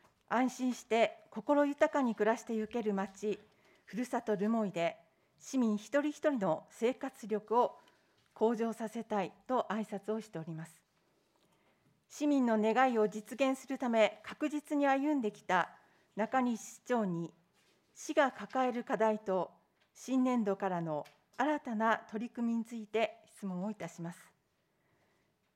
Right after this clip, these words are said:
まず、市政執行方針では、留萌一丸となって希望が開ける五つの実行が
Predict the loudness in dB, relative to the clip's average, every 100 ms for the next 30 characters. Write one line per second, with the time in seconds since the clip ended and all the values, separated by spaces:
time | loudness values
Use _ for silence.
0 | _ _ -2 0 2 0 -2 -12 -6 2
1 | 2 0 -6 -2 0 0 -2 -4 -4 -2
2 | -2 -2 -4 _ _ _ _ -2 2 2
3 | 2 -2 0 0 0 -2 -4 -4 0 0
4 | 0 -6 -2 -2 0 -4 -6 -8 -4 -2
5 | -2 -4 -8 _ _ -16 -16 -8 2 2
6 | 2 -4 -4 -2 2 2 2